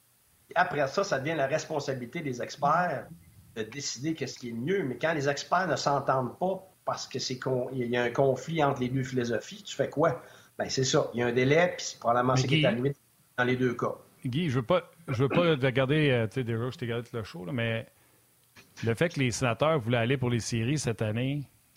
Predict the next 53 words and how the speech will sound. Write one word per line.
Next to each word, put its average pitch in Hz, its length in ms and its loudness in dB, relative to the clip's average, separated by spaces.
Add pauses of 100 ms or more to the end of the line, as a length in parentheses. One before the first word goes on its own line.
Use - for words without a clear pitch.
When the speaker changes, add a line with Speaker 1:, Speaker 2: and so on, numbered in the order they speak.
(120)
Speaker 2:
Josh 117 200 0
Norris 127 280 2
se - 100 -2
début, 131 420 2
dé-, 120 320 0
blesse 135 260 0
en 131 60 2
début 113 160 0
d'année, 117 380 2
puis 127 100 0
on 110 80 0
dit, « 120 260 -2 (120)
On 107 160 0 (400)
va - 80 -6
éviter 127 400 0
l'opération, 113 600 0
on 123 80 0
pense 120 220 0
qu'il - 100 -20
peut 120 120 0
revenir. » 110 500 -2 (460)
Puis - 100 -20
que - 80 0
là, 127 100 4
il 120 80 2
revient, 117 220 0
puis 117 160 -4
on 107 80 -2
se - 80 -8
rend 110 160 0
compte 123 240 -2
qu'on 104 300 -4
n'est 110 180 2
pas 131 60 2
dans 131 80 2
le 113 60 0
portrait 113 280 -2
des 107 140 -2
séries, 107 580 -4
puis - 80 -16
qu'on 104 140 -4
décide 101 340 -2
de 110 100 0
passer 101 340 -4
à - 20 0
l'opération. 107 580 -4
Tu - 100 -12
penses 98 200 -8
pas 113 100 -6
que - 60 -10
ça 110 80 -4
a 104 60 -2
rapport ? 104 220 0